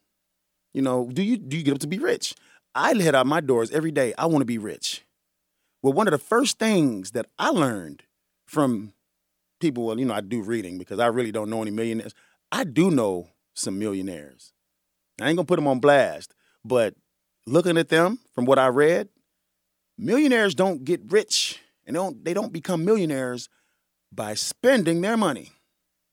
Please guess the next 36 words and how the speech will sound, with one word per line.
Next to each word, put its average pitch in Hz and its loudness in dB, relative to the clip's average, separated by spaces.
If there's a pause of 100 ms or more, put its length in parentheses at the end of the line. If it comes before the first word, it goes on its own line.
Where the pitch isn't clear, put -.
(680)
<laughs> - -16
Don't 214 2
make 196 -2
sense 208 -2
when 143 -2
you 143 -4
hear 160 0
it 120 2
out 110 2
loud 120 0
for - -16
the 101 -14
first 127 -6
time. 95 -10 (760)
But 180 4 (100)
it 143 -2
does 226 4
make 131 0
sense 196 -10 (280)
because 156 2 (260)
most 190 0
people 214 0
who 190 2
are 143 4
well 180 0
off, 185 -2 (540)
they 147 2
kinda 240 -2
know 170 0
what 151 -2
they're, 131 -4
how 175 -8
to 160 -6
spend 165 0
their 110 -2
money. 104 -8